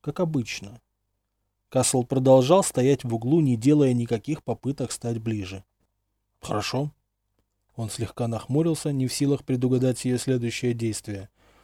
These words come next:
«Мы и не будем». Она понимала, что ведёт себя нерационально, но что делать? Страх того, что в прошлый раз она заставила его уехать, пересилил всё вокруг.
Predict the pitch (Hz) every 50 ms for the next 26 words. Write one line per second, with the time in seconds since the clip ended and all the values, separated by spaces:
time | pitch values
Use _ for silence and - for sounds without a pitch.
0 | _ _ _ _ _ 120 117 123 127 120 120 113 113 104 98 113 120 127 160 165
1 | 160 - _ _ _ _ _ _ _ _ _ _ _ _ _ _ _ _ - 123
2 | 117 113 113 120 156 196 - - 196 196 202 196 185 156 135 123 113 110 - -
3 | - 120 113 117 110 123 127 123 - - 123 117 127 123 120 123 123 120 123 -
4 | - - 135 131 135 135 127 110 104 101 101 98 101 104 - - 113 110 - -
5 | - 127 131 143 170 180 165 127 107 - - _ _ _ _ _ _ _ _ _
6 | _ _ _ - - - - 139 156 156 - - - 156 147 156 170 151 - -
7 | 135 - - - 151 160 - - - 135 127 139 147 - - 135 127 127 123 123
8 | 123 - - - 151 147 139 139 135 135 135 131 131 135 135 127 120 117 123 160
9 | 160 - - 113 - _ - 117 113 117 - - - 120 117 117 113 - - -
10 | 117 113 113 110 - 107 101 98 - -